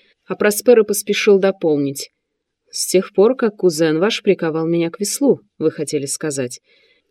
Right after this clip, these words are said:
Или с тех пор, как он предполагал отправить меня на папское судилище в надежде увидеть повешенным.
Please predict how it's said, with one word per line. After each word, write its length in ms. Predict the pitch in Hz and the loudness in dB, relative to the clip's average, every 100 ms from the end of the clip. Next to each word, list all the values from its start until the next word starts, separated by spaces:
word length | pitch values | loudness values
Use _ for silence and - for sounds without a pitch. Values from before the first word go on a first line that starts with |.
| _ | _
Или 240 | 185 233 311 | 0 2 2
с 100 | - | 0
тех 260 | 320 - | -2 -2
пор, 300 | - 202 233 | 2 4 4
как 220 | 262 247 214 | 0 -2 -2
он 200 | 190 185 | -2 -2
предполагал 680 | 185 - 165 156 156 226 | -6 0 2 2 2 0
отправить 560 | 269 - 175 175 226 - | 0 -2 0 2 0 2
меня 200 | 294 277 | 2 4
на 120 | 220 | 2
папское 440 | 185 190 - 254 | 0 -2 -2 -2
судилище 760 | 262 302 254 180 147 - - 147 - - | 0 0 2 2 2 0 -2 -2 -6 -6
в 80 | 180 | 2
надежде 460 | 208 202 208 180 190 | 4 6 4 4 2
увидеть 340 | 202 202 202 | 2 -2 -2
повешенным. 760 | 220 202 139 - 135 131 127 | -2 0 0 -2 -8 -10 -14